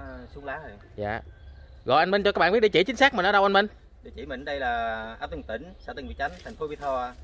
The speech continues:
Speaker 2: Dạ, rồi ok anh Minh ơi. Rồi đầu tiên mình quay, à, gốc số một cho các bạn xem bạn. Đây một gốc mai tàn nha. Cây này cái tàn khá là lớn các bạn. Cây, à, cây này cái tàn khá là lớn các bạn ơi.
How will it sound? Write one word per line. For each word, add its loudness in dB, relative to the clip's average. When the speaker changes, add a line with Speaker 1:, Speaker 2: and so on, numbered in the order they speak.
Speaker 2:
Dạ, 0
rồi 2
ok 2
anh 4
Minh 0
ơi. 2
Rồi 6
đầu 2
tiên 2
mình -4
quay, 6
à, 4
gốc -2
số 2
một 2
cho 6
các 2
bạn 0
xem 0
bạn. 2
Đây -2
một -10
gốc -6
mai -2
tàn -2
nha. -4
Cây -4
này -6
cái -12
tàn 0
khá 4
là 0
lớn -2
các -8
bạn. -8
Cây, -4
à, -2
cây -2
này -6
cái -4
tàn 0
khá 4
là 2
lớn 0
các -2
bạn -2
ơi. 0